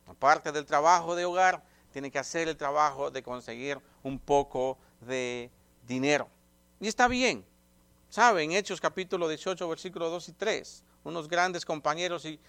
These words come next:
colaboradores de Pablo, Aquila y Priscila, los dos trabajaban y servían al Señor. Ruth, la moabita, en el libro de Ruth, salió a trabajar para traer alimento a su casa. Y podríamos seguir mencionando muchos ejemplos de mujeres en la Biblia que trabajaron.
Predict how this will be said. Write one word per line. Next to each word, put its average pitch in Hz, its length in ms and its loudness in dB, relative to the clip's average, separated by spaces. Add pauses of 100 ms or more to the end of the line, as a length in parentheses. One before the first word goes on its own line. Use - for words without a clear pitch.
(160)
colaboradores 160 720 2
de 156 100 -6
Pablo, 156 560 0
Aquila 180 480 -2
y 170 40 0
Priscila, 175 500 -4 (280)
los 175 180 0
dos 190 200 4
trabajaban 202 540 4 (540)
y 156 80 -6
servían 185 440 0
al 185 100 -2
Señor. 202 380 -4 (1300)
Ruth, 262 320 4
la 143 160 6
moabita, 175 640 6
en 120 80 -4
el 135 80 -4
libro 185 220 2
de 220 100 4
Ruth, 226 260 0
salió 175 400 4
a 214 60 6
trabajar 214 580 4
para 190 160 0
traer 185 200 -2
alimento 202 420 -4
a 202 40 -4
su 196 160 -12
casa. 262 320 -2
Y 165 60 -6
podríamos 214 460 -2
seguir 220 160 -6
mencionando 214 500 -4
muchos 196 400 -6
ejemplos 208 460 -6
de 180 100 -6
mujeres 190 500 -6 (100)
en 170 100 -6
la 175 80 -2
Biblia 185 360 -4
que 170 120 -6
trabajaron. 202 580 0